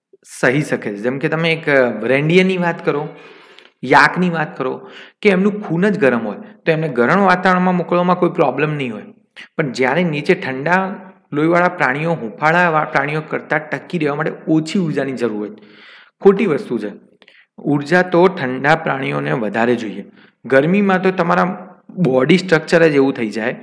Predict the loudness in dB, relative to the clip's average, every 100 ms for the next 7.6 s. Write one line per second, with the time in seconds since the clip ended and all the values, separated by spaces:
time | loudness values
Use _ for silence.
0 | -20 -20 -14 -4 0 2 4 2 2 -2
1 | 0 0 0 -2 -2 -2 0 -2 0 0
2 | 0 -2 -2 -2 0 2 2 0 -2 -4
3 | -8 -12 -18 _ _ _ -8 -2 -2 -2
4 | -8 -18 -16 -6 -2 -2 -4 -2 -2 0
5 | -2 0 0 -2 -4 -4 -4 0 0 2
6 | 0 0 0 0 0 -2 -2 -4 -6 -6
7 | -6 -4 -4 -6 -14 -20